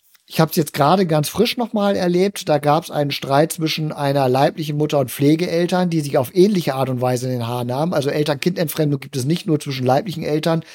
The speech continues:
sondern auch zwischen sogenannten Profis und, äh, Eltern. Und da war es so, dass in der Gerichtsverhandlung tatsächlich die Groschen fielen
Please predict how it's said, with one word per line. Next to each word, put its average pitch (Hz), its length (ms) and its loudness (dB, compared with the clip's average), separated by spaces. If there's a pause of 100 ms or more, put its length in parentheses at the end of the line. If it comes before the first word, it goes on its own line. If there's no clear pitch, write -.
(180)
sondern 139 280 2
auch 147 220 2
zwischen 147 320 -2
sogenannten 135 500 0
Profis 165 520 2
und, 156 260 0 (460)
äh, 147 240 4
Eltern. 175 500 2 (420)
Und 147 220 2
da 156 220 4
war 180 160 2
es 170 100 -4
so, 165 140 -2
dass 160 200 0
in 214 200 -4
der 214 100 2
Gerichtsverhandlung 143 800 -2
tatsächlich 135 560 -2
die 131 140 -4
Groschen 139 400 0
fielen 185 560 0